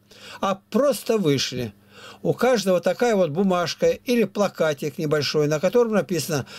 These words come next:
«Церковь есть любовь». Как это будет выглядеть? Не просто как демонстрация, это будет выглядеть несоответствующим действительности.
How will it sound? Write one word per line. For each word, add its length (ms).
«Церковь 540
есть 260
любовь». 380
Как 300
это 160
будет 260
выглядеть? 560
Не 180
просто 520
как 220
демонстрация, 800
это 320
будет 260
выглядеть 480
несоответствующим 1200
действительности. 1160